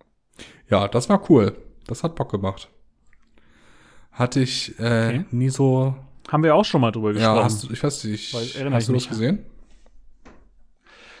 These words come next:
Speaker 2: Ich hab, glaub ich, die ersten zwei Folgen oder so gesehen und hab dann, mir, mir war irgendwie die Hauptfigur, ist mir auf den Nerven
Speaker 1: Okay,
Speaker 2: gegangen.
Speaker 1: alles
Speaker 2: Da hab
Speaker 1: klar.
Speaker 2: ich's sein gelassen.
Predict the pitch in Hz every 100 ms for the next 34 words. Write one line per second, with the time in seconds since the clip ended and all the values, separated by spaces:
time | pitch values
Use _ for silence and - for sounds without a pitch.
0 | - - 147 _ _ - 139 143 131 131
1 | 131 - 117 131 131 117 110 107 110 117
2 | 110 117 120 113 110 107 _ _ _ _
3 | _ _ _ - 117 117 113 120 127 123
4 | 120 113 113 113 110 110 113 110 101 101
5 | 101 101 117 107 117 - - - 117 104
6 | 107 - - 147 98 98 -